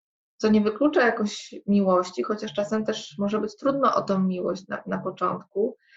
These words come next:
ale właśnie, że nie ma takiej zgody i przyzwolenia na to, żeby mówić o tym, co trudne i że to jest bardziej moje, a niekoniecznie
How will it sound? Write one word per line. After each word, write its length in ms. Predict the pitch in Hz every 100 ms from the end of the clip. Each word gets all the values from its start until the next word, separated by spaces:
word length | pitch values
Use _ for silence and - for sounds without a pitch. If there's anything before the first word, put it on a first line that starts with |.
| _ _ _ _
ale 220 | - 208 208
właśnie, 400 | 214 202 202 202
że 100 | 202
nie 120 | 240
ma 120 | 254
takiej 280 | 240 226 220
zgody 320 | 208 233 233
i 60 | 226
przyzwolenia 600 | - 208 214 214 214 214
na 140 | 214
to, 120 | 214
żeby 380 | 214 202 208 208 - _ _ _ _ _ _ _ -
mówić 320 | 226 226 226
o 100 | 220
tym, 200 | 220 208
co 120 | 208
trudne 800 | - 233 220 214 214 233 269 - 220
i 60 |
że 100 | 214
to 100 | 208
jest 220 | 214 208
bardziej 360 | 208 208 214 208
moje, 540 | 220 240 233 214 220
a 120 | - 208
niekoniecznie 1000 | 208 - 220 226 220 - 220 220 214